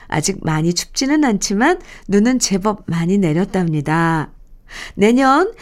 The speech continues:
이천사 년 봄에 한국 방문 예정인데 그때는 현미님 오월 디노쇼에도 꼭 한번 가보고 싶어요.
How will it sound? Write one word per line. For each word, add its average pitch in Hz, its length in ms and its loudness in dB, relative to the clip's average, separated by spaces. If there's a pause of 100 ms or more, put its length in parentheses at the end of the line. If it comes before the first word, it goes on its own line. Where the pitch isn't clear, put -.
(120)
이천사 240 600 0
년 185 360 2
봄에 175 540 0 (140)
한국 285 540 -2
방문 208 600 0
예정인데 170 800 0 (100)
그때는 202 520 0 (180)
현미님 240 640 0
오월 185 480 2 (260)
디노쇼에도 220 720 0
꼭 359 420 0
한번 247 340 0 (260)
가보고 190 380 -4
싶어요. 185 800 0